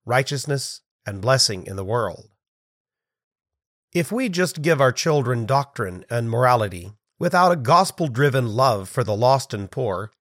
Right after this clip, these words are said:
we are actually raising up a new generation of Pharisees.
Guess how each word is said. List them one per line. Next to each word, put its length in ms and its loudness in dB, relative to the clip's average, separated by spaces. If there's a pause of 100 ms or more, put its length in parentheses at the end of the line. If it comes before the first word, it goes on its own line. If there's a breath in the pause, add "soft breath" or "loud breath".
(380)
we 140 0
are 240 0
actually 480 -2
raising 380 -2
up 160 -2
a 80 0
new 220 -2
generation 640 -2
of 80 -8
Pharisees. 760 -4